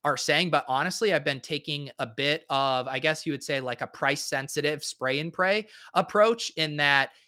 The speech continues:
you know, some of these rookies have become buzzy and trendy and have gotten pushed up. Um, and then wondering, are they actually that different from some of the cheaper guys? So, you know, I've been taking, uh, in our RotoViz draft, I just took Zamir White.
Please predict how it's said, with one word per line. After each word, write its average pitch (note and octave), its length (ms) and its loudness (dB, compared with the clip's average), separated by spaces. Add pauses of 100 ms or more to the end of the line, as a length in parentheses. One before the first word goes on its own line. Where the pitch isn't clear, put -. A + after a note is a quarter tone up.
you F3 100 0
know, D3+ 100 2
some G3 320 -2
of E3+ 140 -2
these E3 420 -4 (180)
rookies C3+ 760 -2
have D3+ 300 2
become C#3 500 -6
buzzy C3+ 640 -2
and B2 140 -12
trendy C#3+ 420 -4
and B2 80 -8
have B2+ 140 -6
gotten C3 440 -2
pushed - 360 -4
up. B2 220 -2 (400)
Um, C3 600 2
and E3 180 0
then D#3 160 0
wondering, D3 380 0
are D3 240 2
they D3 120 4
actually C#3 360 0
that B2 320 -4
different C#3 420 -6
from B2 160 -10
some C3+ 220 -8
of A#2 80 -6
the A2+ 60 -8
cheaper B2+ 380 -6
guys? A#2 440 -2
So, C#3+ 360 4 (220)
you F#3 80 0
know, E3+ 80 6
I've D3+ 140 4
been D#3+ 160 2
taking, D#3 580 -4
uh, C3+ 300 4
in C#3 140 0
our C3+ 200 0
RotoViz C3+ 440 -2
draft, C3 300 4
I B2+ 60 -4
just C3 180 -8
took C#3 180 -6 (300)
Zamir C#3 440 -2
White. B2+ 380 2